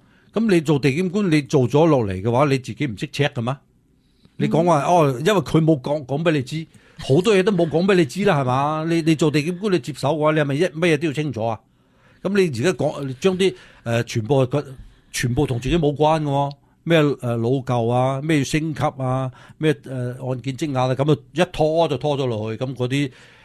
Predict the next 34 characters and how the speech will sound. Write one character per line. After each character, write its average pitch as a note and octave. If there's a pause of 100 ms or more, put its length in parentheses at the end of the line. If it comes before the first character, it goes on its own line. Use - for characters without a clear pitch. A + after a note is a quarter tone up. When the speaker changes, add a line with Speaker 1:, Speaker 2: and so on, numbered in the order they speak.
(120)
Speaker 1:
呃， G#2+
就 A2+
有 A#2
啲 B2+
案 A#2+
件 A#2
即 C3+
係 A#2
可 -
能 F#2+
係 G#2+
重-， G#2+
重 A#2
大 A2
案 A2+
件 A#2+
可 C3
能 A2
都 A2+
唔 G2
起 G2+
訴 A2+
㗎 G#2
咯 G#2
喎。 -
Speaker 2:
嗯。 G#3
Speaker 1:
咁 F#3
啊 C3+
過 A#2+
晒 A#2+
時 G#2+
效 G2+
㗎 G2+
啦。 G#2+